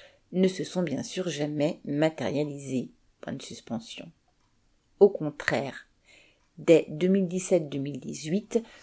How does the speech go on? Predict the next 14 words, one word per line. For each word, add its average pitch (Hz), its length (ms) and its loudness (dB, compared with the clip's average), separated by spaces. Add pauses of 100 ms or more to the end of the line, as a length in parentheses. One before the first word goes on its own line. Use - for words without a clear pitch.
(100)
le 190 260 8
taux 220 140 6
de 190 140 4
chômage 185 440 2
s'inscrivait 170 600 0
à 151 80 2
un 147 160 2
pic - 360 -14
jamais 185 460 6
atteint 170 500 2
depuis 135 320 -6
quarante-cinq 156 640 -4
ans. 165 160 -8 (1500)
Entre - 280 -4